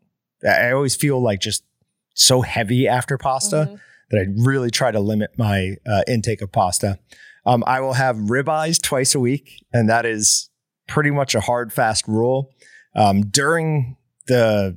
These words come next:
Speaker 1: the pandemic, when prices on beef went really crazy, I actually, for the first time, and I don't know how long, like, put steaks back.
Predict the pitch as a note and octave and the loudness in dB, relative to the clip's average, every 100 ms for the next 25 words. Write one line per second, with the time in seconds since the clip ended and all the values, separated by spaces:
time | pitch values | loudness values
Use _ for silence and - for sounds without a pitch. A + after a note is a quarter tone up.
0 | - - G2 C3 A#2 A#2 A#2 A2 - G2+ | -8 -10 -2 0 2 0 0 -4 -2 -4
1 | F#2 - B2+ A#2 A2+ G#2 G2+ G#2+ A2 G#2 | -4 -2 0 0 0 0 0 0 -2 -4
2 | F#2 G#2+ G#2 B2 C#3+ B2+ G#2+ - G#2 G2 | -6 -8 -2 0 2 0 -4 -2 -2 -2
3 | F2+ F#2+ - - - - - _ _ G#2 | -4 -8 -10 -20 -20 -20 -20 _ _ 0
4 | A2 G#2+ A#2+ - A#2+ A2 G2 G#2 - A#2+ | 0 0 -2 0 2 2 0 -2 -2 -2
5 | - A#2+ G#2+ G2+ G#2+ G#2 G2 A#2 G#2 F#2+ | 0 2 2 2 0 -2 -2 -4 -2 -2
6 | F#2+ F#2 E2 - - C3+ - - - A2+ | -2 -4 -10 -14 -4 -4 0 0 2 0
7 | G#2+ - F#2 F#2 C3 - | -2 -2 0 0 -2 -10